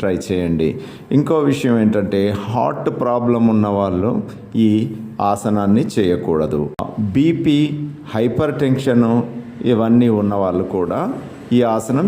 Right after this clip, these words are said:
చేయకూడదు. మరియు సర్జరీస్ ఏవైనా అయితే వారు కూడా ఈ ఆసనానికి కొన్ని రోజుల వరకు దూరంగా ఉండడం మంచిది. ముఖ్యంగా ఎముకలు విరిగిన వారు ఈ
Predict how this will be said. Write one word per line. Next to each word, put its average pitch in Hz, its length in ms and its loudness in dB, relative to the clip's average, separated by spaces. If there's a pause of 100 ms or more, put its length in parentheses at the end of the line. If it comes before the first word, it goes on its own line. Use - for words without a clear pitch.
(100)
చేయకూడదు. 95 640 0 (400)
మరియు 107 420 2 (460)
సర్జరీస్ 165 640 0 (120)
ఏవైనా 120 320 2 (120)
అయితే 101 280 2 (520)
వారు 123 280 2 (100)
కూడా 104 300 2 (320)
ఈ - 20 4 (220)
ఆసనానికి 110 720 0 (400)
కొన్ని 139 320 0
రోజుల 123 340 2 (100)
వరకు 98 380 0 (380)
దూరంగా 107 440 2 (120)
ఉండడం 95 320 0 (500)
మంచిది. 90 460 0 (400)
ముఖ్యంగా 147 340 0 (160)
ఎముకలు 156 400 0 (120)
విరిగిన 139 360 0 (120)
వారు 104 280 0 (220)
ఈ - 20 4